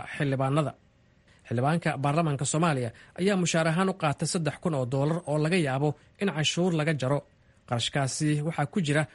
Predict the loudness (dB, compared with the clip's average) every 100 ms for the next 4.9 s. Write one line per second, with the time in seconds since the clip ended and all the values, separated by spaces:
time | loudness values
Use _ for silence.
0 | -6 0 0 2 0 0 -4 -8 -16 -6
1 | 0 2 2 0 -2 -2 -6 -10 -10 -4
2 | -2 2 0 0 -2 0 0 0 0 -2
3 | -2 -2 0 0 -2 0 0 0 0 0
4 | -2 -2 0 0 0 0 -2 -2 0